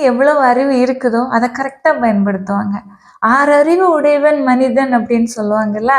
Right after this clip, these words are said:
அந்த ஆறு அறிவுக்கு உரிய பிஹேவியர் இருக்கும். அஞ்சறிவு மாதிரியெல்லாம் நடந்துக்க மாட்டாங்க. நம்மள மாதிரி வாழுகிற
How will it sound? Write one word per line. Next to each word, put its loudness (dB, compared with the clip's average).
அந்த 0
ஆறு 4
அறிவுக்கு 0
உரிய 0
பிஹேவியர் 0
இருக்கும். -4
அஞ்சறிவு 2
மாதிரியெல்லாம் 0
நடந்துக்க -4
மாட்டாங்க. -6
நம்மள 2
மாதிரி 0
வாழுகிற 2